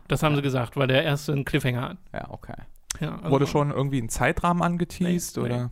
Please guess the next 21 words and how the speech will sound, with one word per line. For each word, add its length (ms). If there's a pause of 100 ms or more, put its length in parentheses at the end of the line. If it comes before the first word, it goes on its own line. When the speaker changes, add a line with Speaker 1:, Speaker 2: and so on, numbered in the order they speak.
Speaker 1:
Es 80
einfach 240
Speaker 3:
Okay. 80
Speaker 1:
nur 240
kommt 320 (260)
dann. 160
Speaker 3:
Hm. 100 (440)
Speaker 1:
Äh, 640
etwas 200
anderes 280
ist 180
Pokémon 460
Home. 340
Das 180
ist 140
so 180
der 220
Ersatz 340
jetzt 200
für 140
diese, 880